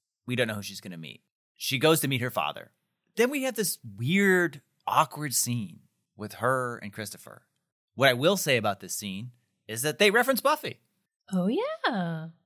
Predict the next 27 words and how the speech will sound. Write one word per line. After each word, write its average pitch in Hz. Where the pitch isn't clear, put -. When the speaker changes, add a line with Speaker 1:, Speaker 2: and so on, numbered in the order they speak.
Speaker 1:
He 185
asks 185
how 170
she's 123
doing. 147
She's 120
like, 98
"Five 139
by 143
five." 135
He's 120
like, 117
"I 131
don't 143
understand 131
this 117
reference." 117
She's 107
like, 104
"Oh, 139
I 120
did 127
a 98
Buffy 113
marathon 98
last 87
night." 82